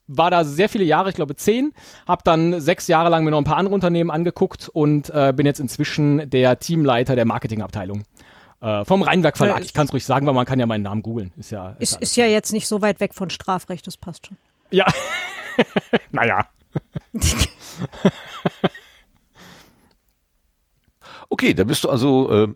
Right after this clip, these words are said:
Speaker 3: Leiter Marketing, habe ich das richtig verstanden?
Speaker 1: Äh, genau.
Speaker 3: Ja,
Speaker 1: Teamleiter
Speaker 3: machst du
Speaker 1: des, des
Speaker 3: Werbung.
Speaker 1: Marketingteams. Ja.
Speaker 3: Mhm.
Speaker 1: Äh, richtig. Aber ich denk dann immer, ja, für einen guten Zweck, nämlich die Weiterbildung von Menschen. Und dann ist, äh, Marketing auch nicht mehr ganz so schmutzig, wie es sich vielleicht manchmal anfühlt.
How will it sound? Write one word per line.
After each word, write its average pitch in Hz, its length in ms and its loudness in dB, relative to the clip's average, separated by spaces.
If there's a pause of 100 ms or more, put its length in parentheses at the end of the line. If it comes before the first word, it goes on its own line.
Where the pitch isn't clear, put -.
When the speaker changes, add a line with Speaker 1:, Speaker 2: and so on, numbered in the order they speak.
Speaker 3:
Leiter 101 380 0
Marketing, 104 680 -2
habe 175 120 4
ich - 60 -6
das 139 140 0
richtig 151 160 0
verstanden? 175 360 0 (600)
Speaker 1:
Äh, 165 220 4
genau. 143 260 2 (680)
Speaker 3:
Ja, - 60 -4 (160)
Speaker 1:
Teamleiter 156 340 4
Speaker 3:
machst 127 80 4
du 120 40 4
Speaker 1:
des, 82 100 -2
des 85 60 4
Speaker 3:
Werbung. 71 260 2
Speaker 1:
Marketingteams. 110 540 -6 (100)
Ja. 113 140 -8 (360)
Speaker 3:
Mhm. 123 220 2
Speaker 1:
Äh, 143 60 2
richtig. 143 680 0 (120)
Aber 160 140 4
ich 165 60 0
denk 180 180 2
dann 180 120 2
immer, 156 420 2
ja, 143 240 2
für 143 380 0
einen 131 280 0
guten 139 240 -6
Zweck, - 320 -6
nämlich 120 280 -2
die 127 140 -6
Weiterbildung 113 720 -4
von 107 220 -8
Menschen. 107 340 -10
Und 113 160 -10
dann 110 180 -8
ist, 117 240 -16
äh, 113 180 -10
Marketing 113 440 -8
auch 110 80 -8
nicht 110 140 -10
mehr - 100 -10
ganz - 200 -10
so 104 200 -12 (340)
schmutzig, 185 600 2
wie 143 80 0
es 143 100 -4
sich - 180 -4
vielleicht 117 240 -6
manchmal 107 260 -8
anfühlt. 98 280 -16